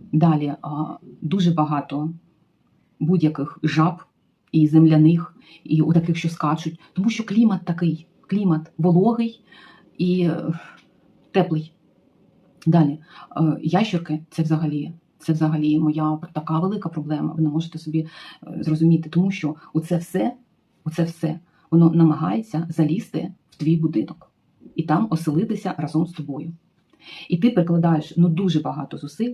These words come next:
ну, дуже багато. Е, одну хвилиночку, я зараз, е, принесу свої спреї, якими я рятуюсь.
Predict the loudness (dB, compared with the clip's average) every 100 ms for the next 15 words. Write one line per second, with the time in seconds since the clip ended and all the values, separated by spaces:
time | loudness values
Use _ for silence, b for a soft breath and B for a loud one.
0 | 0 2 2 0 -2 -6 -6 -8 -12 -14
1 | -20 -20 -10 -8 -8 -2 0 2 2 6
2 | 4 4 -2 -2 0 0 0 -4 -8 -6
3 | -4 -6 -8 -2 6 6 6 2 0 -4
4 | _ 0 4 4 2 -2 0 2 2 0
5 | -2 b b -2 -2 0 2 2 2 0
6 | -4 -6 -8 -18